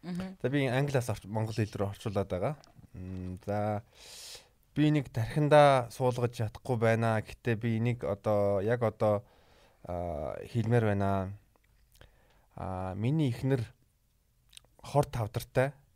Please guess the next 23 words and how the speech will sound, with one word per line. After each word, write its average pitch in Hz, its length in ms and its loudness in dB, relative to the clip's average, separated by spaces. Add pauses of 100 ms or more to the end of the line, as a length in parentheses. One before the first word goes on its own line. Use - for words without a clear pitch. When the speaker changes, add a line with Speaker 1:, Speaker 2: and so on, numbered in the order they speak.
(840)
Speaker 2:
Тэгээд 123 720 -2
дээдл 143 400 2
нь 131 160 2
9 131 240 0
сар 117 240 0
амьдрна 104 720 -2
гэж 104 320 -6
байна. 98 420 0 (640)
Би 131 160 2
бол 123 240 6 (160)
одоо 95 1300 -6
амар 104 400 -4
их - 60 -18 (420)
юу 101 300 -8 (260)
хүн 151 160 6
дээр 147 240 6
зохиолж 110 800 -4 (320)
зохиолж 120 320 -2
байна. 123 320 4 (160)
Speaker 1:
Хүн 247 160 -6
зохиолтонд 185 480 -6
орлоо. 180 480 2
Аа. 113 420 -4